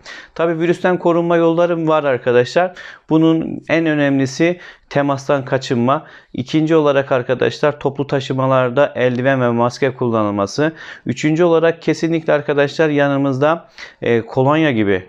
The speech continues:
etil alkolden oluşturulmuş kolonya, etinol ya da etil alkolden oluşturulmuş arkadaşlar kolonyalar bizim için çok önemli.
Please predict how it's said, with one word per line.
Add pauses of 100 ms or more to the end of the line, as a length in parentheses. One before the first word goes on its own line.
etil
alkolden
oluşturulmuş
kolonya,
etinol
ya
da
etil
alkolden
oluşturulmuş
arkadaşlar
kolonyalar
bizim
için
çok
önemli.